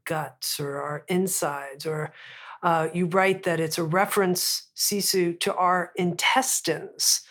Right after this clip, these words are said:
And I thought, "Huh, that's interesting. Uh, intestinal fortitude." So tell me a little bit more about why that's particularly meaningful to you, this notion of Sisu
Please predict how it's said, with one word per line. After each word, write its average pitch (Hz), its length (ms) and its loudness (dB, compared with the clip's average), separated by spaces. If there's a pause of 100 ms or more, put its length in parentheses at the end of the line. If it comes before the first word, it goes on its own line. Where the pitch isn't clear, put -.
(240)
And 233 80 0
I 226 40 -2
thought, 277 200 0
"Huh, 302 200 2
that's 320 220 2
interesting. 202 720 0 (340)
Uh, 185 280 6
intestinal 185 880 6
fortitude." 151 840 -2 (260)
So - 420 2 (200)
tell 381 220 2
me 370 100 6
a 349 60 4
little 277 220 2
bit 233 180 6
more 202 240 6
about 165 340 2
why 160 340 2
that's 156 260 0
particularly 147 800 -4
meaningful 143 720 -4
to - 140 -8
you, - 140 -10
this 151 300 -6
notion 147 380 -2
of 139 120 -6
Sisu 143 760 -2